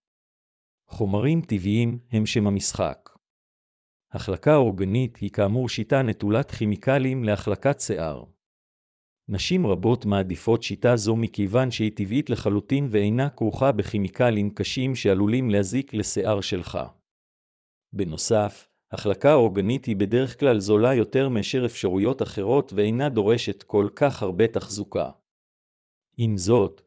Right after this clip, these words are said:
חשוב לציין שהחלקה האורגנית אינה מחזיקה מעמד לאורך זמן כמו שיטות אחרות. החלקת קראטין. טיפולי קראטין, לעומת זאת, הם סוג של אישור כימי,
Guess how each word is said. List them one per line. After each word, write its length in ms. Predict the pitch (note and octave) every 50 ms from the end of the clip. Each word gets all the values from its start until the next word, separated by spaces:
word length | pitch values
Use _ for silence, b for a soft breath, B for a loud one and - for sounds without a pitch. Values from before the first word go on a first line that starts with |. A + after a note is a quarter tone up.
| _ _ _ _ -
חשוב 380 | - A2+ - - E3 E3 C#3+
לציין 460 | A#2 F#2+ - - G#2+ G2 G#2 B2 C3
שהחלקה 540 | B2+ - G#2 - - G2 G2 G2+ - - C3
האורגנית 560 | B2 A#2+ A#2 G#2+ G2 G2+ A2 B2 B2+ B2+ -
אינה 260 | C3 B2 B2 C3+ D3 D3+
מחזיקה 500 | C3+ A2 - G#2 G2 G2+ - - C3 C3
מעמד 400 | A#2 G#2 F#2+ F#2+ G#2 A2+ G#2+ G2+
לאורך 440 | G2+ G#2 G#2 G#2 B2+ B2+ - -
זמן 340 | G2+ G2+ A2 C3 B2+ A#2+ A2 G#2 -
כמו 200 | - B2 A#2+ A#2
שיטות 400 | A2+ - A#2 - - G#2 G#2 -
אחרות. 640 | G2 - - F#2 E2 - A#1+ A#1+ - _ _ _ _ _ _ _ _ _ _ _ _ _ _ _ _ _ _ _ _ _ _
החלקת 560 | - G#2 F2 - F#2+ F2 - - B2 A#2 - -
קראטין. 640 | - A#2+ G#2 F#2+ F#2 - - F2 C2+ B1+ B1 B1 - _ _ _ _ _ _ _ _ _ _ _ _ _ _ _ _ _ _ _
טיפולי 460 | - G2+ - - G#2 G#2+ A#2 C3+ C#3+ C3
קראטין, 680 | - A#2+ G#2+ F#2+ G2+ G2 - - F2 D#2+ C#2+ A#1+ - - _ _ _ _ _ -
לעומת 420 | G2+ G2 F#2+ F#2+ A2 B2 A#2+ F#2+
זאת, 360 | F#2 F#2+ F2 F#2 - - _ _ _ _ _ -
הם 140 | A2+ A2+ A2+
סוג 280 | G#2+ - - D#3+ D#3 C#3
של 180 | - C3+ A2
אישור 400 | G#2 G2+ - - C3+ B2 - -
כימי, 400 | - A2+ G2 F#2 F2 E2 D2+ -